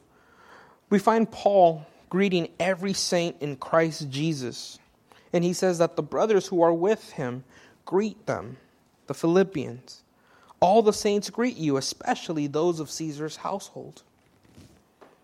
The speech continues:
Here we find Paul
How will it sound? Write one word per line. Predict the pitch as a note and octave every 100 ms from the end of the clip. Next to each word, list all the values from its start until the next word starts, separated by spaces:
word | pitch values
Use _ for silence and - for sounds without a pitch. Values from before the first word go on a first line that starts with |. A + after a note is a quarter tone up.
| _ _ _ _ _ - -
Here | A#3+
we | D4 C4+
find | - A3+ F#3 D3+ - -
Paul | - F3 E3+ C3+ B2+